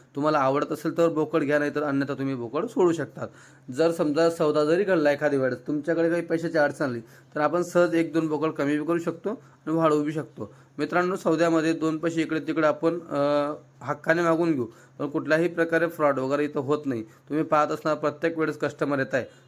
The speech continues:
त-, जर तुम्हाला पुरलं तर तुम्ही घ्या, त्यांना पुरलं ते तुम्हाला देतील आणि आपलं YouTube-चं काम आहे फक्त तुमचं मध्यस्थी करणं, तुम्हाला इथपर्यंत बोलवणं, तुम्हाला चांगलं, चांगली क्वालिटी भेटणं, म्हणजे तुमचं बोकड पालन किंवा शेळी पालन हे चांगल्या पद्धतीने झालं पाहिजे. या पद्धतीने आपण काम करत असतो.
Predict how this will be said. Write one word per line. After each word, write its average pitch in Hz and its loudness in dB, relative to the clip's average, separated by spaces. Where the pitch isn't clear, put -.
त-, 147 4
जर 160 2
तुम्हाला 160 4
पुरलं 160 0
तर 170 2
तुम्ही 165 0
घ्या, 165 4
त्यांना 143 0
पुरलं 147 -4
ते 156 0
तुम्हाला 156 0
देतील 147 -2
आणि 135 -2
आपलं 143 -2
YouTube-चं 151 -2
काम 160 2
आहे 151 -2
फक्त 147 -6
तुमचं 139 -4
मध्यस्थी 139 -2
करणं, 151 0
तुम्हाला 139 -2
इथपर्यंत 135 -4
बोलवणं, 147 0
तुम्हाला 143 0
चांगलं, 143 -2
चांगली 143 -4
क्वालिटी 131 -2
भेटणं, 139 -2
म्हणजे 135 -4
तुमचं 151 -2
बोकड 147 0
पालन 147 0
किंवा 165 2
शेळी 143 -2
पालन 139 0
हे 156 -2
चांगल्या 143 0
पद्धतीने 131 -6
झालं 135 -2
पाहिजे. 113 -6
या 117 -2
पद्धतीने 113 -8
आपण 135 -4
काम 156 -2
करत 135 -2
असतो. 123 -10